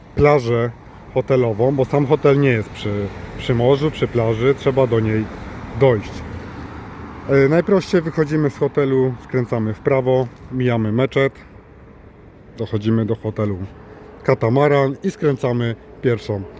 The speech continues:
w lewo. Mamy tutaj oznaczenie Get Enjoy. Idziemy. Na łącznie to trzeba iść gdzieś ze czterysta metrów plus minus.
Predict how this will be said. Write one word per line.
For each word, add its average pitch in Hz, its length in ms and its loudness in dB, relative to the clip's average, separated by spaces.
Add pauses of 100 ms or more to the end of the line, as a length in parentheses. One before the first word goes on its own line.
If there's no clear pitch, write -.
(140)
w 113 40 -2
lewo. 147 360 4 (300)
Mamy 156 220 2
tutaj 139 300 -2
oznaczenie 143 600 0 (180)
Get 117 160 -2
Enjoy. 143 400 2 (2000)
Idziemy. 143 320 2 (2500)
Na 165 80 -4
łącznie 170 460 0
to 147 140 0
trzeba 135 360 0
iść 127 280 -2
gdzieś 110 200 -6
ze 104 180 -6
czterysta 110 540 -6
metrów 120 500 -4 (680)
plus 107 160 -4
minus. 117 460 -4